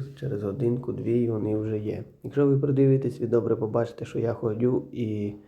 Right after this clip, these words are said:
як вони дуже швидко втікають. Я навіть не встигаю їх, буває, замітити, але бачу, що шмих-шмих, здається, що черв'як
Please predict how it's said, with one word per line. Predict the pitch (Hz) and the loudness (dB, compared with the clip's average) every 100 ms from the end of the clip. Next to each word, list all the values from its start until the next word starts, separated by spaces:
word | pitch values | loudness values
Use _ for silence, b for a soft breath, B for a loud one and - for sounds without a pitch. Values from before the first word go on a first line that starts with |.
| B B _ | B B _
як | 117 113 | 0 0
вони | 110 110 110 | 0 -2 0
дуже | 113 107 107 | 0 0 0
швидко | 120 117 - - | -2 -4 -2 -4
втікають. | - - 120 110 135 | -4 -4 -2 -2 0
Я | 113 110 - - - 107 117 107 107 | 0 0 -4 -12 -16 -10 -6 -6 0
навіть | 117 117 117 | 2 4 2
не | 120 | 2
встигаю | 117 - 123 117 117 117 | 0 -2 -2 0 2 2
їх, | 110 | 0
буває, | 110 113 110 139 | -2 0 0 0
замітити, | 120 117 131 123 123 | 2 2 2 0 0
але | 107 107 | 0 2
бачу, | 113 113 113 | 2 0 -4
що | 113 | -4
шмих-шмих, | 113 123 120 - 120 110 | -6 -4 -4 0 -2 0
здається, | 107 113 - | -2 -2 -2
що | 113 117 | -4 -4
черв'як | - 110 117 139 | -4 0 0 -2